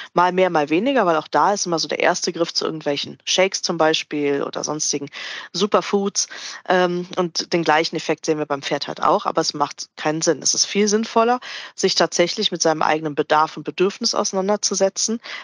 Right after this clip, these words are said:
für die eigene Leistung, ne, und, ähm, eben das Übermaß zu vermeiden, aber eben auch die Unterernährung zu vermeiden. Und, äh,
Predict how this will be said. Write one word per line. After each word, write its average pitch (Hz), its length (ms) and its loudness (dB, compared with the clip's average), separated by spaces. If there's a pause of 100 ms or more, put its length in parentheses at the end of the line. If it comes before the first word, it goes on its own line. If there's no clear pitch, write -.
für - 160 -2
die 175 120 4
eigene 175 340 2
Leistung, 220 640 0 (260)
ne, 180 220 0
und, 170 480 0
ähm, 160 400 2
eben 160 200 0
das 160 160 0
Übermaß 220 480 2
zu - 80 -6
vermeiden, 196 520 2
aber 160 240 2
eben 165 180 -2
auch - 180 0
die - 120 -8
Unterernährung 220 760 0
zu - 180 -8
vermeiden. 220 640 0 (720)
Und, 202 560 4
äh, 190 340 4